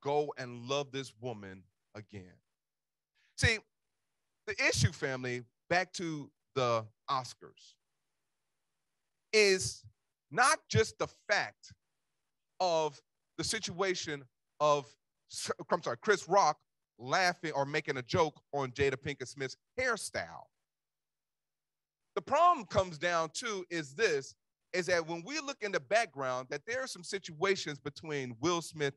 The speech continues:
and his wife. There are some serious issues between the two of them. And as there's some serious issues between the two of them,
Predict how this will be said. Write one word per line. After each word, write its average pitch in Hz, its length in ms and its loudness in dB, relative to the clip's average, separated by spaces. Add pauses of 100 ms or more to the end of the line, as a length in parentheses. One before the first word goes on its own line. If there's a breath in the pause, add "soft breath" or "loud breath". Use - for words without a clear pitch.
and 120 160 -4
his 110 160 -6
wife. 98 240 -6 (2500)
There 269 80 6
are 311 40 6
some 233 140 -2
serious 277 540 0
issues 196 440 2
between 170 300 -6
the 156 80 -2
two 165 240 -6
of 123 80 -6
them. 95 160 -16 (1120 soft breath)
And 220 120 4
as 320 200 6
there's 311 140 0
some 226 140 -4
serious 247 360 -4
issues 226 240 -6
between 196 240 -6
the 190 60 -2
two 247 200 -4
of 185 100 2
them, 143 240 -4